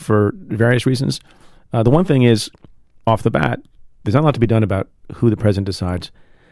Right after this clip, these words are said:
to pardon. It is one of the broadest powers granted to the president of the United States, right in the Constitution itself, not even in an amendment. The case for pardons was made, I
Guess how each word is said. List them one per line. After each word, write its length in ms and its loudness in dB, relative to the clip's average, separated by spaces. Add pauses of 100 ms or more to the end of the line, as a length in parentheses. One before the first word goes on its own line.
(340)
to 100 -8
pardon. 360 -2
It 80 -2
is 80 0
one 120 4
of 20 4
the 60 4
broadest 380 0
powers 500 -2 (580)
granted 380 2
to 80 0
the 80 -4
president 420 0
of 60 -2
the 80 0
United 240 -2
States, 400 -6 (240)
right 180 0
in 80 2
the 80 -2
Constitution 500 -2
itself, 460 -4
not 180 -4
even 200 -4
in 80 -4
an 100 -4
amendment. 400 -4 (760)
The 100 -4
case 200 0
for 140 -6
pardons 320 0
was 100 0
made, 320 2
I 140 0